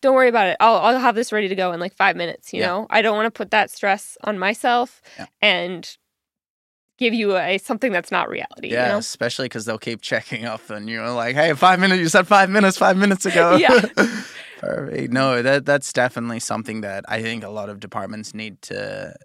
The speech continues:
Speaker 2: to do to succeed in this industry. It's, uh, having that constant communication with one another to,
Speaker 1: Mm-hmm.
Speaker 2: I mean, it's just,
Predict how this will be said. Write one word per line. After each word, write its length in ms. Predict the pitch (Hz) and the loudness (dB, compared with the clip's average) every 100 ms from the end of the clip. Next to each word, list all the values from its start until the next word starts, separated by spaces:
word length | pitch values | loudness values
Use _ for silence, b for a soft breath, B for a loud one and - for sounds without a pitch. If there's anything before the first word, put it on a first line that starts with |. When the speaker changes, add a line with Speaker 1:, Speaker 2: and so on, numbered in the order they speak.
| - - | -20 -8
Speaker 2:
to 120 | 139 | -6
do 260 | 131 151 139 | -2 -2 -2
to 120 | 123 | -6
succeed 640 | - 127 - 160 147 143 | -6 -6 -6 -4 -4 -4
in 280 | 123 - 127 | -6 -8 -6
this 180 | 127 127 | -6 -6
industry. 520 | 120 131 139 - 107 | -6 -6 -8 -10 -12
It's, 200 | 107 - | -12 -6
uh, 80 | 110 | -4
having 220 | 110 131 | -4 -2
that 300 | 139 131 117 B B _ | 0 0 -2 B B _
constant 400 | - 160 147 151 | 0 0 0 -4
communication 960 | 147 131 127 123 120 120 120 113 107 107 | -2 0 -2 -4 -4 -4 -4 -6 -8 -6
with 180 | 113 | -8
one 200 | 110 113 | -6 -4
another 420 | 117 113 110 110 107 | -4 -4 -4 -6 -6
to, 380 | - 107 104 240 | -8 -6 -6 -8
Speaker 1:
Mm-hmm. 460 | 220 214 190 180 190 | -8 -8 -8 -12 -14
Speaker 2:
I 100 | - | -12
mean, 220 | 117 120 117 | -8 -8 -6
it's 180 | 135 | -6
just, 280 | 208 - - | -6 -6 -10